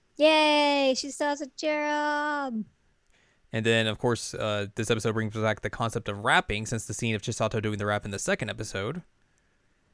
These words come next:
Speaker 2: Uh, this is, this says this is a continuity error, but I think sometimes, like, the story of Love Live changes this on a whim.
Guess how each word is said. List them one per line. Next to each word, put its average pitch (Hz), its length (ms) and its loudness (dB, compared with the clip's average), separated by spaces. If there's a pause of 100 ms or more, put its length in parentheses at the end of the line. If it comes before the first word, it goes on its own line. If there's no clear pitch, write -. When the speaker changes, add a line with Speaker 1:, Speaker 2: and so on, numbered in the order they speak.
(600)
Speaker 2:
Uh, 104 320 2
this 143 380 2
is, 165 160 6
this 143 300 0
says 175 200 4
this 139 80 0
is 123 120 0
a 117 40 2
continuity 113 460 0
error, 110 180 2
but 110 160 0
I 107 80 2
think 151 240 -2
sometimes, 131 400 0
like, 107 240 -2 (800)
the 120 220 -6
story 110 380 0
of 107 100 -2
Love 107 160 2
Live 104 380 0
changes 107 480 -4
this 113 240 0
on 110 120 0
a 101 40 -2
whim. 107 400 -2